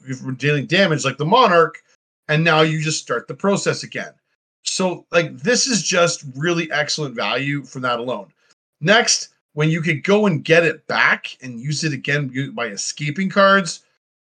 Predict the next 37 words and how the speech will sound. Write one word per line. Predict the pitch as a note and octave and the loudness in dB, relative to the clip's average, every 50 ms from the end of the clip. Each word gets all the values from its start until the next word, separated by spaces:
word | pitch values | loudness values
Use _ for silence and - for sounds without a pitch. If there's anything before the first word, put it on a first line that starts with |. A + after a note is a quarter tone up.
| _ _ | _ _
come | - - C3 F#3+ G3+ F#3+ E3 D3+ | -12 -8 -2 0 2 2 2 2
on | D3 D#3 E3+ F3+ F3 D#3+ C#3+ C3+ | 2 2 4 4 4 2 2 2
now. | B2 A2 F#2 - - | 0 -2 -4 -6 -6
Like, | A2+ A#2+ A#2+ A#2+ | -6 -6 -4 -4
so | - - F3+ E3 D3+ C#3 | -2 4 6 6 6 4
you're | C3 C3 C#3+ F#3+ | 2 -2 -4 -2
just | F3 F3+ G3+ G3 - _ - | 0 0 0 -2 -4 _ 0
asking | D#3+ D#3+ E3+ E3 - - G3 F#3 E3+ D#3 | 0 2 2 0 -2 -4 -4 -6 -4 -2
all | C#3+ D#3 E3 E3+ | 0 2 2 2
those | D#3 D#3 D#3 D3+ | 2 2 0 -2
black, | C3+ - C#3 C#3+ D#3 D#3+ - - | -4 -4 -2 0 0 0 -2 -4
blue, | D3+ D3 D3+ D3+ D3+ D3+ C#3+ | -4 -2 0 0 0 0 0
or | C3+ B2+ B2 | 0 -2 -2
Sultai | A#2+ - - - D#3+ D#3 D#3 D#3+ E3 D#3 C#3+ C3 | -4 -4 0 2 2 2 4 4 4 4 4 2
Mill | C3 C3 D3 D#3+ | 0 0 0 0
decks | D3 B2+ A2 A2 G#2+ - - - _ _ _ _ _ _ _ - | 0 0 0 -2 -4 -8 -12 -14 _ _ _ _ _ _ _ -6
to | - D3 | -4 -2
just | C3 - E3 D3 D3+ - - _ _ _ _ - C#3 C3 - - _ _ _ - | 2 2 2 2 2 -2 -12 _ _ _ _ -18 -16 -16 -16 -18 _ _ _ -8
have | - - - E3+ F#3+ F#3 F#3+ | -6 -4 0 0 0 0 0
a | E3 | -2
gas, | C3+ - D#3 E3 F#3 E3+ D3+ C#3+ D3 - | 0 2 2 4 4 4 2 2 0 0
have | D#3+ F3+ G3+ G3 | 2 2 2 0
fun | - - G3 A#3 D4 B3+ G3+ F#3 E3+ D#3 - _ _ _ _ _ _ - C#3 | -2 -4 -2 2 2 4 2 2 0 -6 -12 _ _ _ _ _ _ -14 -10
recasting | C3+ D#3+ D#3 - G#3+ F#3 F#3 F#3+ F#3 - G3+ E3+ | -8 -8 -4 0 0 2 2 2 0 -2 -4 -4
those | D#3 D#3 D#3 | -2 -2 -2
scary | - - - F3+ F3+ F#3 F#3 F3 | -4 -6 -4 -2 -2 0 0 0
bombs | C3+ D3 D#3+ F3 F#3 F3+ D#3+ C3+ | 0 0 0 2 0 -2 0 0
out | D3+ D3 | 0 0
of | D3 C3+ | 0 -2
your | B2+ A2 | -6 -8
graveyard. | - C3+ E3+ E3+ C#3+ A#2 G#2 F2 D#2 C#2+ - _ _ _ _ _ _ _ | -6 -4 -2 -2 -2 -4 -6 -10 -12 -14 -16 _ _ _ _ _ _ _
So | - - - - F3 F3+ F3 E3 D#3+ - - _ _ _ | -10 -8 -6 -4 0 2 2 2 2 0 -6 _ _ _
this | D3 C#3+ D3+ A3+ C4 C4 - - - | -8 0 2 2 2 2 0 -4 -4
is | A#3 G#3+ B3 | -2 0 2
an | C4 A3+ - - _ _ | 2 0 0 -6 _ _
excellent | - E3+ F3 G3 F#3+ - - - G#3 G3 G3 F#3 | 0 2 2 2 2 0 -2 -2 0 0 0 0
upgrade. | D3+ D3 C#3 - - C3 A#2+ G#2 | -2 -4 -4 -6 -8 -10 -10 -10